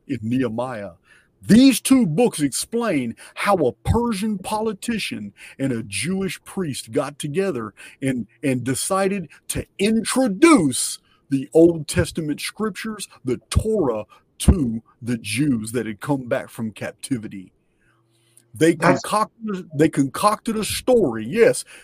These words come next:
Speaker 1: that the entire Old Testament had been lost. That's why you guys don't know it.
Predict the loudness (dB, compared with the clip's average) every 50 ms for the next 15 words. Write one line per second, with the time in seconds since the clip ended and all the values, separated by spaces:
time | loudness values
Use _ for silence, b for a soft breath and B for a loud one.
0 | B B B 0 2 2 0 -4 b b b _ -4 0 0 0 0 0 -4 _
1 | _ _ _ 0 0 0 -2 -8 -8 -6 -4 -2 -2 -2 -2 -4 -2 0 0 0
2 | 0 -2 -6 -6 -4 -4 -4 -4 -6 -6 -6 -6 -8 -8 -6 -6 -6 -4 -4 -6
3 | -6 -4 -4 -4 -4 -4 -2 -2 -2 -4 -4 -6 -8 -12 -12 -14 b b b b
4 | -2 -2 -2 -2 -4 -4 -2 -2 0 -2 -4 -6 -4 -4 -4 -4 -4 -8 -10 -8
5 | -6 -8 -8 -8 -10 -12 -8 -4 -2 0 0 0 -4 -6 -10 _ -18 -18